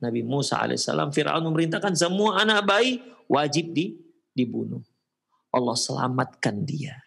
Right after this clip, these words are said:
dengan air. "Idh auhayna ila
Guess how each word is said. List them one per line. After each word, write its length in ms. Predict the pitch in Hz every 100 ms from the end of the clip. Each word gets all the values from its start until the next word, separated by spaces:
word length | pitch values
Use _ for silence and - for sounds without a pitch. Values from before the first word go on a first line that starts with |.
| -
dengan 400 | 123 131 123 127
air. 320 | 127 131 110 - _ _ _ _ _ _ _ _ _ _
"Idh 160 | 135 139
auhayna 880 | 113 123 117 143 123 117 120 120 120
ila 400 | 131 123 120 117